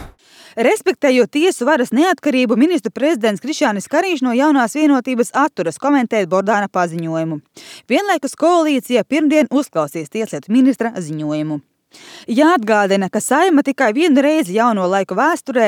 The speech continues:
ir vērsusies pie augstākā tiesas priekšsarētāja, prasot sākt pārbaudi par ģenerālprokurora darbu. Tas notika pirms deviņpadsmit gadiem, kad piecdesmit pieci Saeimas deputāti tā laika augstākā tiesas priekšsarētājam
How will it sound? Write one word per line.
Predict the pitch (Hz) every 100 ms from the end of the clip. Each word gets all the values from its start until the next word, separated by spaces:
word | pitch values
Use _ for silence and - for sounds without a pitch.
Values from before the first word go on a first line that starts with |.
| 190
ir |
vērsusies | 202 269 220 208 190 -
pie | 214
augstākā | 247 - 190 185 165
tiesas | 233 185 -
priekšsarētāja, | 277 - 285 262 247 240 208
prasot | 175 214 269 247 214
sākt | 254 247 -
pārbaudi | 226 233 208 165 160
par | 170 160
ģenerālprokurora | 214 247 214 220 - 208 202 196
darbu. | 170 165 160 160 143 _ - - -
Tas | - - 269
notika | 330 - 240
pirms | 302 277 202
deviņpadsmit | 247 247 165 160 - 180
gadiem, | 330 320 285 220
kad | 185
piecdesmit | - 226 180 165 151
pieci | 302 381 262
Saeimas | 285 254 208
deputāti | 262 269 - 214 202 - - 196
tā |
laika | 175 220 262 202
augstākā | - 175 160 165
tiesas | 160 220 151
priekšsarētājam | - 330 - 254 240 - 208 202 190